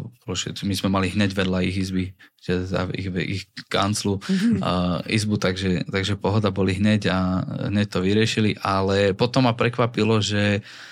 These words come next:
Speaker 1: vlastne ráno ona spala takisto a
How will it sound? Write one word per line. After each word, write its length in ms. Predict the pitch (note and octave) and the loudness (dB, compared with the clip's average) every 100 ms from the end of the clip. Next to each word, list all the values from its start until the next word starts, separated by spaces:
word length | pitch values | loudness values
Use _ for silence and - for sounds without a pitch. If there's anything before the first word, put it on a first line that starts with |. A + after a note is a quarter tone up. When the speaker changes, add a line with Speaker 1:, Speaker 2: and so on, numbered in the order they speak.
| - - _ - | -20 -20 _ -14
Speaker 1:
vlastne 500 | - G#2+ G#2 - G#2+ | -2 2 2 2 0
ráno 580 | G2 G2 G#2+ B2+ D3 D3 - _ _ | 2 2 4 4 4 2 -2 _ _
ona 360 | - G2 G2 F#2+ F#2 C#3+ - | -4 0 0 0 -2 -6 -8
spala 460 | - - F#2+ G#2+ | -10 -2 0 2
takisto 600 | A#2+ F#2 A2+ A#2+ - E3+ - _ _ _ _ _ _ _ _ _ _ _ - | 0 0 -2 0 2 0 0 _ _ _ _ _ _ _ _ _ _ _ -6
a 440 | F#2 F#2 F2+ F2 | 0 2 2 0